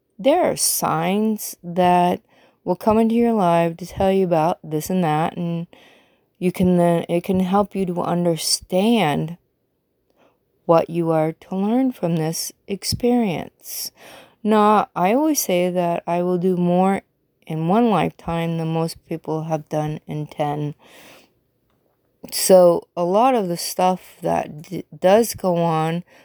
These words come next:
not everything, I've been putting it on my website that I've had for thirteen years. I, um,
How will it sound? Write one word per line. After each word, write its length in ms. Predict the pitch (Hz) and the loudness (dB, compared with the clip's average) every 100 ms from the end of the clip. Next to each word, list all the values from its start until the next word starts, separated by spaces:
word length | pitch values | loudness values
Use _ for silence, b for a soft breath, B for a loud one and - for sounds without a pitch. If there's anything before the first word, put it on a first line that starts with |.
| b - | b -6
not 260 | 156 185 | 0 4
everything, 640 | 262 262 226 185 175 185 185 | 4 4 2 2 0 0 -4
I've 240 | - 170 175 | -4 -2 0
been 180 | 190 185 | 0 0
putting 260 | 196 185 | -2 0
it 240 | 180 175 - | 0 0 -2
on 300 | 160 165 165 | -4 -2 -2
my 280 | 160 156 151 - | -2 -4 -4 -2
website 540 | 214 226 180 165 190 - | -2 -2 0 0 0 -6
that 120 | 156 | -2
I've 200 | 156 156 | -2 0
had 260 | 156 156 - | 0 0 -4
for 240 | 151 147 b b b - | -10 -10 b b b -4
thirteen 420 | 170 151 160 156 | -2 0 -2 0
years. 480 | 156 151 165 190 - b b b b b | -2 0 0 -2 -6 b b b b b
I, 300 | - 180 175 | -2 2 4
um, 560 | 175 170 170 165 170 - | 4 2 0 -2 -6 -10